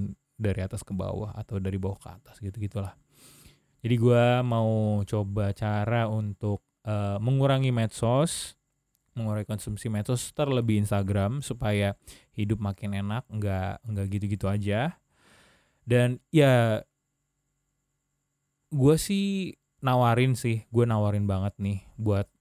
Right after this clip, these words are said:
lo yang dengerin podcast ini. Gua nawarin banget untuk coba deh lo yang ngerasa jenuh, ngerasa emang bener-bener, apa ya, ya muter situ-situ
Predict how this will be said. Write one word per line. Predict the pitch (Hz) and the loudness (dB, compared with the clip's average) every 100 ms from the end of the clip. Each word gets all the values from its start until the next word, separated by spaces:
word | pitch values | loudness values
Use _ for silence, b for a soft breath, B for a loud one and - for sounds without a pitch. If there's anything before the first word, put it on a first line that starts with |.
| - | -6
lo | 110 110 110 | 0 0 2
yang | 104 101 98 98 | 0 -2 -2 -4
dengerin | 101 98 101 95 | -2 -2 -2 -4
podcast | 98 95 101 - | -4 -4 -6 -6
ini. | 95 101 117 - - | -4 -4 -6 -14 -2
Gua | 120 | 0
nawarin | 113 107 104 101 | 2 0 0 -2
banget | 98 104 143 _ - | -2 0 -2 _ -2
untuk | 107 101 - 131 - - B B B B - | -2 -2 -2 -2 -4 -20 B B B B -4
coba | 120 107 | -2 0
deh | 98 92 | 0 -2
lo | 110 123 139 143 143 - | 2 4 4 2 0 -8
yang | - 113 110 104 104 101 - | -4 -2 0 -2 -4 -6 -10
ngerasa | 120 113 107 113 110 | -4 -2 0 0 0
jenuh, | 131 147 143 131 - | 0 2 2 0 -4
ngerasa | 113 107 104 117 - | -4 -4 -4 -6 -4
emang | 113 110 107 107 | -2 -2 -2 -2
bener-bener, | 104 107 104 110 104 104 101 _ B B B B B B B _ _ _ _ _ _ _ _ _ _ _ _ _ _ _ _ _ _ _ _ | -2 -2 0 0 0 -2 -6 _ B B B B B B B _ _ _ _ _ _ _ _ _ _ _ _ _ _ _ _ _ _ _ _
apa | - 117 139 117 | -8 -6 -4 -2
ya, | 98 90 - _ _ _ 147 | -2 -4 -8 _ _ _ 0
ya | |
muter | 156 156 156 143 | 2 2 0 0
situ-situ | 147 147 135 | -2 -4 -6